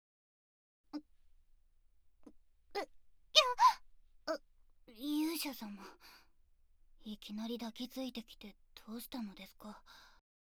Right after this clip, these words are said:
う、うん、もう、生きていてくれてよかったなど、おえつを垂らしながら言われてしまっては、勘違いしてしまうではないですか。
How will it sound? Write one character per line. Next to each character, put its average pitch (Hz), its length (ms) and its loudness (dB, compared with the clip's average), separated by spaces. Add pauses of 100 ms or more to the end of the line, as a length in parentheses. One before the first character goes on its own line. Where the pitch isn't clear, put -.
(260)
う、 220 40 -4 (920)
う 240 40 0
ん、 226 300 -4
も 214 340 -2
う、 - 20 -6 (1300)
生 233 140 -4
き - 140 -10
て 208 180 -4
い 185 80 -12
て 196 120 -10
く - 160 -16
れ - 120 -18
て 202 160 -10
よ 214 120 -6
か 240 160 -6
っ 220 80 -6
た - 140 -14
な 175 140 -10
ど、 208 100 -12 (1120)
お 254 260 -4
え 277 120 -2
つ - 160 -6
を 254 100 -2
垂 254 220 -8
ら 233 120 -6
し - 120 -8
な 233 140 -2
が 214 100 -6
ら 175 60 -14
言 175 120 -12
わ 185 100 -6
れ 190 100 -10
て 202 120 -10
し - 140 -8
ま 185 160 -8
っ - 100 -16
て - 80 -8
は、 185 220 -12 (760)
勘 240 220 -2
違 220 320 -4
い - 20 -10
し - 80 -16
て 202 100 -12
し - 160 -8
ま 190 200 -4
う - 20 -8
で 208 100 -4
は 175 120 -8
な 180 140 -8
い - 20 -8
で 185 140 -10
す - 100 -18
か。 - 320 -16